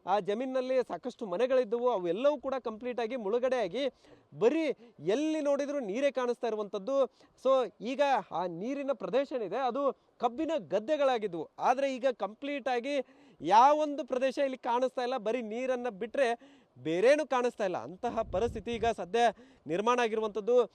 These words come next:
ಆ, ಕೆಲವೊಂದಿಷ್ಟು ಕಡೆ ಸಾಕಷ್ಟು ಮನೆಗಳು ಮುಳುಗಡೆ ಆಗಿದ್ದಾವೆ, ಅದರ ಜೊತೆಗೆ ಜನ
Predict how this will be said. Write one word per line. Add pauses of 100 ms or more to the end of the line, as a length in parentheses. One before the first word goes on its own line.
(340)
ಆ,
ಕೆಲವೊಂದಿಷ್ಟು
ಕಡೆ (400)
ಸಾಕಷ್ಟು
ಮನೆಗಳು
ಮುಳುಗಡೆ
ಆಗಿದ್ದಾವೆ, (200)
ಅದರ
ಜೊತೆಗೆ
ಜನ